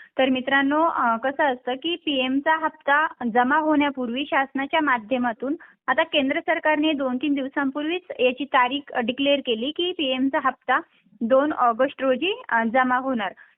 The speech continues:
त्याच पद्धतीने नमो शेतकरीची सुद्धा राज्य शासनाच्या माध्यमातून तारीख डिक्लेअर केली जाते, त्याचा जीआर काढला जातो आणि त्या जीआरची अंमलबजावणी होते.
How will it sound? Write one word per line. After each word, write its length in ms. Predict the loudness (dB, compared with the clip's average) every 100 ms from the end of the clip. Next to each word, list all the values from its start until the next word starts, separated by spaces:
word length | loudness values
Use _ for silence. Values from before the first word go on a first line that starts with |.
| 0
त्याच 160 | 0
पद्धतीने 640 | 0 -4 -2 0 0 0 2
नमो 300 | 2 2 0
शेतकरीची 640 | -2 -4 0 0 0 -6
सुद्धा 500 | -8 -8 -6 0 2 2 0
राज्य 300 | 0 0 -4
शासनाच्या 520 | -2 0 0 0 2
माध्यमातून 720 | 2 0 0 -2 -2 -2 -4
तारीख 320 | 2 2 2 -4
डिक्लेअर 420 | -6 -2 0 2
केली 260 | 0 -2 -2
जाते, 340 | -2 -2 -4 -6 -12 -20 0
त्याचा 260 | 0 2
जीआर 380 | 0 2 4 4
काढला 400 | 2 0 2 -2
जातो 340 | 0 -4 -2 -2
आणि 600 | -2 -2 0 0 0 -6 _
त्या 100 | -2
जीआरची 500 | 0 2 2 0 0
अंमलबजावणी 720 | 0 2 0 0 -2 -2 -2
होते. 260 | -4 -6